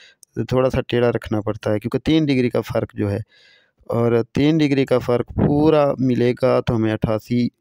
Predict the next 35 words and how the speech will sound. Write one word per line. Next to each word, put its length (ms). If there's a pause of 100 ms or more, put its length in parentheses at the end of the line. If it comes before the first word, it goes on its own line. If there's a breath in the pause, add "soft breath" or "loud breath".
(320)
पंचासी 340
तो 100
already 360
यहाँ 240
पर 200
है, 220 (480 loud breath)
पहले 220
वो 200
लगा 340
दी 200
थी। 200
तो 180
बिल्कुल 400
ये 180
देखें, 280
अब 100
सिग्नल 340
हमें 300
मिल 200
गए 160
हैं। 120 (380 loud breath)
ये 120
वो 180
फ्रिक्वेंसी 480
है 100
जो 180
आ 180
जाए 220
तो 140
सब 200
के 140
सब 320
आ 160
जाते 360
हैं, 220